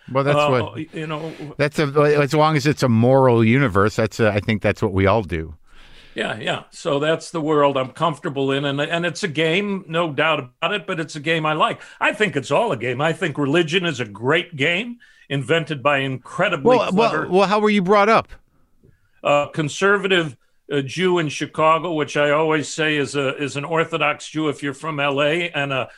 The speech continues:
Speaker 2: Reform Jew if you're from New York.
Speaker 1: Right. I was brought up conservative Jew in New Mexico. I come from New Jersey Jews. So, so basically, I don't know, did you find like, when I look back on it as I get older and, and spirituality becomes a question, or,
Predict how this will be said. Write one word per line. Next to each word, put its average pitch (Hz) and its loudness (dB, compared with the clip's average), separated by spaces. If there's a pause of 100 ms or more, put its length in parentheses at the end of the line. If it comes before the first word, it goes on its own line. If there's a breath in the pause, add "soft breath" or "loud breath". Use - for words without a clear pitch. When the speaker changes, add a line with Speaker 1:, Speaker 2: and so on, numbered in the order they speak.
(120 loud breath)
Speaker 2:
Reform 156 -2
Jew 143 -4
if 127 -6
you're 135 -4
from 131 -12
New 123 -10
York. 110 -8 (180)
Speaker 1:
Right. 208 2
I 175 0
was 190 2
brought 170 4
up 160 2
conservative 147 2
Jew 147 4
in 143 4
New 139 4
Mexico. 147 2
I 117 4
come 143 0
from 131 2
New 123 6
Jersey 131 2
Jews. 92 -4 (440 soft breath)
So, 170 4 (180 loud breath)
so 180 2
basically, 160 4
I 165 2
don't 196 4
know, 135 -2
did 135 0
you 196 4
find 185 2 (560 soft breath)
like, 147 2
when 151 2
I 170 2
look 170 2
back 147 2
on 107 6
it 113 4
as 117 4
I 120 4
get 110 2
older 113 4
and, 107 2
and 101 -2
spirituality 120 4
becomes 110 0
a 98 0
question, 110 0
or, 98 2